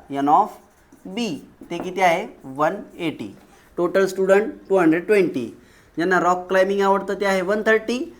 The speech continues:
ज्यांना स्काय वॉचिंग आवडतं ते आहे वन एटी. आता काही असे पण स्टुडंट आहे, काही असे पण स्टुडंट आहे, क्वेश्चनमध्ये पुढे दिलेलं आहे, there are one hundred and ten student who follow both the hobbies, ज्यांना दोन्ही आवडतं.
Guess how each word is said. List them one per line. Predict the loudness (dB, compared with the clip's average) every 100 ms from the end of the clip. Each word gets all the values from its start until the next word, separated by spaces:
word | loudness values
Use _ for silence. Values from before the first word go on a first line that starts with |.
| _
ज्यांना | -4 -2 -2
स्काय | -2 0 4
वॉचिंग | 2 2 0
आवडतं | 2 2 0 -2
ते | 0
आहे | 0 0
वन | 0 0 -2 2
एटी. | 2 2 -6 -12 -20 -12 2
आता | 6 10 8 8 -4 -16 -20 -20 _ _ -20 -20 0
काही | 4 6
असे | 6 4 0
पण | -2
स्टुडंट | -2 0 0 2
आहे, | 0 -4
काही | -4 -2
असे | -2 -2 -4
पण | -4
स्टुडंट | -4 -2 0
आहे, | 0
क्वेश्चनमध्ये | 0 -4 -4 -2 -4
पुढे | -2 -2
दिलेलं | 0 0 0
आहे, | 0 -2 -8 -20 -20 -14
there | 4 10 12
are | 12 12
one | 8 6
hundred | 4 2
and | 2 4
ten | 2
student | 2 -2 2 2 0
who | -4 -4 6
follow | 8 8 8
both | 8 8
the | 8 6
hobbies, | 4 -2 0
ज्यांना | 2 4
दोन्ही | 4 6 8
आवडतं. | 6 4 -4